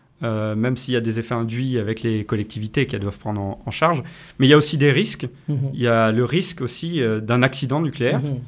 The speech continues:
Speaker 2: mhm.
Speaker 1: Ça, c'est un risque. Et il y a aussi le risque, euh, bah, environnemental.
Speaker 2: Mhm.
Speaker 1: Euh, tant qu'on n'aura pas géré cette question des déchets, la question, elle reste en suspens. Mais s'il y a des sacrifices à faire, en tout cas, c'est aux Bretons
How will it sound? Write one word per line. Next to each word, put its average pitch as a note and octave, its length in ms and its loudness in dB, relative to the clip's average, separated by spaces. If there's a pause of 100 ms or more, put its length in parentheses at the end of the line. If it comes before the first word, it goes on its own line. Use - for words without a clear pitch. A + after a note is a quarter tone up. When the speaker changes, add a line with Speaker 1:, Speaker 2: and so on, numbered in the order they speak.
Speaker 2:
mhm. C3+ 80 -4
Speaker 1:
Ça, A#2 80 -2
c'est A#2+ 200 -4
un G#2 300 -2
risque. C3+ 360 -4 (680)
Et E3+ 320 4
il C3 40 0
y B2+ 80 2
a B2+ 360 4
aussi D3 340 -4
le C#3+ 140 0
risque, D3 320 -2
euh, A2 1000 0
bah, A2+ 200 -6
environnemental. A2 800 0
Speaker 2:
Mhm. C3+ 160 -2 (280)
Speaker 1:
Euh, D3+ 40 -2
tant D3 200 0
qu'on C#3 120 -4
n'aura A2+ 260 0
pas C3 100 2
géré B2+ 260 0
cette A2+ 220 -8
question A#2+ 340 -4
des G#2+ 100 -2
déchets, D#3+ 400 -2 (320)
la A#2 100 -2
question, D#3+ 440 -2
elle A2+ 100 0
reste A#2 240 -2
en B2+ 60 -2
suspens. C3+ 400 -4 (300)
Mais B2 60 -4
s'il F#3 140 0
y F#3 40 8
a - 20 -2
des D3+ 100 2
sacrifices E3+ 540 -2
à C3+ 60 4
faire, F3+ 240 -2
en C#3 80 -2
tout - 100 -10
cas, F3+ 200 0 (240)
c'est - 160 -2
aux C3 60 6
Bretons E3+ 440 -2